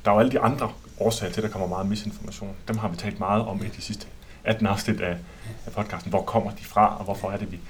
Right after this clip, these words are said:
vi tror på det, og hvorfor er, kan det være, øh, skadeligt? I dag, der har vi valgt, øh, ti myter ud, øhm,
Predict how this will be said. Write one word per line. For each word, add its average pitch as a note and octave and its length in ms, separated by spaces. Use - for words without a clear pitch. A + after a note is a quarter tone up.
vi - 60
tror A2 200
på G#2 140
det, G2+ 120
og F2 60
hvorfor F#2+ 240
er, F2 120
kan F2 120
det F2 100
være, F2 180
øh, F2+ 80
skadeligt? - 420
I - 60
dag, C3 140
der C3+ 60
har B2 60
vi A2 120
valgt, G#2 240
øh, F2 220
ti E3+ 320
myter C#3 240
ud, C#3+ 140
øhm, F2+ 640